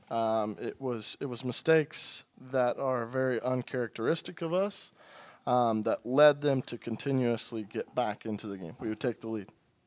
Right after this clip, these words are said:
they'd score. We'd take the lead, they'd score. Um, and it's things that we can fix. It's things that, that we could prevent from happening.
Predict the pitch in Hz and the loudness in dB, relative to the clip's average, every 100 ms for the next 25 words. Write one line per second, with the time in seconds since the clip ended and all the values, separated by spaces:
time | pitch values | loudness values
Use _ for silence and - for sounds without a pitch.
0 | _ _ - 104 - - 90 _ _ _ | _ _ -10 -8 -6 -8 -10 _ _ _
1 | _ _ _ - 117 117 101 110 101 _ | _ _ _ -16 -6 -6 -4 -6 -6 _
2 | _ 113 110 - 107 95 _ - - - | _ -8 -6 -6 -6 -8 _ -20 -20 -20
3 | - - 127 127 120 123 - - 185 156 | -10 2 6 6 4 0 -2 2 4 4
4 | 147 151 147 - 123 - 208 180 - 123 | 2 -2 -2 -2 -6 0 -2 -2 -6 -6
5 | - 156 139 123 120 98 - - - - | -2 0 0 0 -2 -2 -10 -20 -20 -20
6 | - - 135 107 151 170 - 135 135 120 | -12 2 2 4 0 -2 -4 -6 -2 0
7 | 135 135 - 113 104 95 - | 2 0 -2 -2 -2 -4 -10